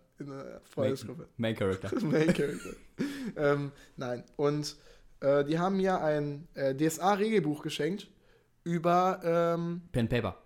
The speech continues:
Speaker 1: äh, äh, D-S-A-Regelbuch, schwachsinnig. Äh, Pen and Paper, äh, Regelbuch, ähm, über Cthulhu.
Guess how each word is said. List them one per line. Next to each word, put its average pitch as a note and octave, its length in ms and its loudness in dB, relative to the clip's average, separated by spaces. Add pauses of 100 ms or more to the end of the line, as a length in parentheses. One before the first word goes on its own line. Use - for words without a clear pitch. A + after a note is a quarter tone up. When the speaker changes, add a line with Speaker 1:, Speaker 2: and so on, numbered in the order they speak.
(680)
Speaker 1:
äh, C3+ 340 8
äh, C3 140 0
D-S-A-Regelbuch, A2+ 880 -10
schwachsinnig. A2+ 680 -16 (120)
Äh, C3 160 -2
Pen C#3+ 180 0
and C#3 80 -2
Paper, D3 440 2
äh, C3+ 160 -2
Regelbuch, D3+ 560 -4 (360)
ähm, D3 520 0 (760)
über F3+ 580 0
Cthulhu. D#3+ 640 -2